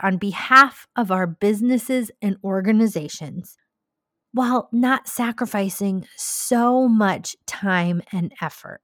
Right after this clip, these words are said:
okay? I know you guys out there have so much going on. You have families, you have volunteer efforts, you have households,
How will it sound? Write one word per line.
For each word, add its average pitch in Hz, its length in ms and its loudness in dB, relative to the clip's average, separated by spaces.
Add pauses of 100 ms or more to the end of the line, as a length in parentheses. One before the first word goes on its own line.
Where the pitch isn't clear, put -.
okay? 185 360 -2
I 285 140 2
know 294 260 8
you 269 160 4
guys 233 240 4
out 196 200 6
there 190 120 4
have 175 240 2
so 202 320 2
much 220 260 2
going 175 300 -2
on. 180 260 -6
You 196 120 -2
have 160 140 -8
families, 247 800 -2
you 233 120 0
have 226 260 0
volunteer 254 1000 0 (100)
efforts, - 480 -2 (320)
you 247 100 6
have 240 180 4
households, 240 800 2